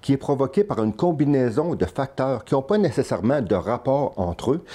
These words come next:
mais qui interagissent pour créer une catastrophe. Je pense que la pénurie de main-d'œuvre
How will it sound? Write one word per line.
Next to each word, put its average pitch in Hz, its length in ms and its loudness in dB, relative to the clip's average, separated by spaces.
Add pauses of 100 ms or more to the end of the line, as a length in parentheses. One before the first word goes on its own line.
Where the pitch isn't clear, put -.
(260)
mais 131 140 4
qui 165 240 2
interagissent 139 680 2
pour - 220 -4
créer 127 520 2 (200)
une 110 120 2
catastrophe. 90 640 -4 (640)
Je - 100 -10
pense 147 320 -2
que 107 100 0
la 95 120 2
pénurie 127 480 2
de 85 100 -4
main-d'œuvre 95 480 0